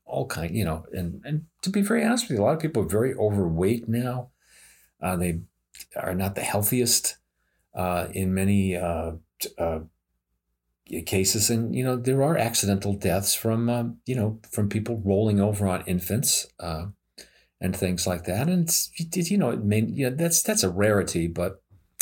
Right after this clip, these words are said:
you know, it's, it's one of those things. So prenuptial agreements, you know, getting back to the show on prenups, you know, wow, what the heck would that be all about? You know, how could that possibly, uh, be beneficial?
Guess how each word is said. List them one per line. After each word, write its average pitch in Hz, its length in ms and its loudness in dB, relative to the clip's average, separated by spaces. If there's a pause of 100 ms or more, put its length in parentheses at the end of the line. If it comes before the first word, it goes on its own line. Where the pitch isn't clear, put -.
(320)
you 208 60 0
know, 120 220 2
it's, - 220 -2
it's 123 220 -2
one 127 120 2
of 117 100 2
those 101 240 2
things. - 420 -6 (580)
So 104 200 0
prenuptial 170 720 4
agreements, 139 800 4
you 113 100 2
know, 98 140 4
getting 110 260 2
back 120 380 0
to 107 120 4
the 92 100 2
show 175 340 4
on 104 180 4
prenups, 151 560 0 (480)
you 156 140 2
know, 131 100 4
wow, 143 520 2
what 262 260 2
the 247 80 4
heck 196 380 0
would 117 260 2 (120)
that 139 340 2
be 87 200 -2
all 80 180 -2
about? - 320 -4
You 110 60 -2
know, 107 60 0
how 277 260 0
could 98 300 2
that 110 360 -2
possibly, 82 920 0 (840)
uh, 90 280 -2
be 101 240 0
beneficial? 98 840 0